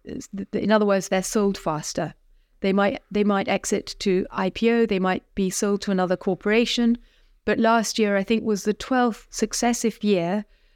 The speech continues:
that female founders, um, companies exited faster than their male counterparts. So it doesn't make any sense to, to me at all. You know, with my investment banking hat on or my equity hat on from, from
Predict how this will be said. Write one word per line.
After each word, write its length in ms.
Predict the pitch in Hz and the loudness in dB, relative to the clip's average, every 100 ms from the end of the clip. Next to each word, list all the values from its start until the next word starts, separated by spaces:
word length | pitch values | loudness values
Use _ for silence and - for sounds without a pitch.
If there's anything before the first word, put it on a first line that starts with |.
| _ - | _ -16
that 340 | 185 214 226 - | -2 0 0 -2
female 760 | - 240 226 214 202 196 196 | -4 2 4 4 2 0 -2
founders, 720 | - 220 202 202 175 170 - - _ - | 0 2 4 2 2 0 -4 -12 _ -6
um, 400 | 185 185 180 233 | -2 -2 -2 0
companies 640 | 220 214 208 175 175 - _ - | 0 2 2 0 -2 -8 _ -4
exited 480 | 214 - 202 180 170 | -2 0 -2 -2 -4
faster 440 | - 196 190 - | 0 -2 0 -2
than 200 | 175 180 | -2 0
their 120 | 175 180 | 0 0
male 260 | 180 180 | 0 0
counterparts. 760 | - 180 180 - 160 - - - _ _ _ _ _ - | -2 -4 -4 -4 -6 -6 -12 -18 _ _ _ _ _ -6
So 400 | - 214 208 214 - - | 0 2 2 -2 -8 -6
it 140 | 247 | 0
doesn't 260 | 285 285 285 | 4 4 6
make 200 | 254 240 | 4 4
any 160 | 220 208 | 2 2
sense 380 | - 196 - | 0 -2 -4
to, 220 | - 202 - | -6 -6 -6
to 200 | - 214 | -2 2
me 180 | 214 | 2
at 140 | 190 240 | 2 2
all. 240 | 214 175 | 2 2
You 100 | 196 | 0
know, 140 | 190 185 | 0 0
with 160 | 190 | 0
my 180 | 190 185 | 0 0
investment 600 | 190 196 208 233 214 202 - _ _ _ - | 0 0 0 0 -2 -4 -8 _ _ _ 0
banking 380 | 208 240 208 185 | 4 4 2 2
hat 280 | 190 170 | 0 -2
on 220 | 170 185 208 | -2 2 2
or 160 | 180 | 0
my 240 | 190 175 175 | -2 -2 -2
equity 460 | 202 196 214 202 185 - _ _ | -2 0 0 2 0 -6 _ _
hat 220 | - 233 220 | 0 0 0
on 260 | 190 185 | -2 -2
from, 280 | - 196 196 | -2 -2 -2
from 380 | - 196 190 | -4 -4 -4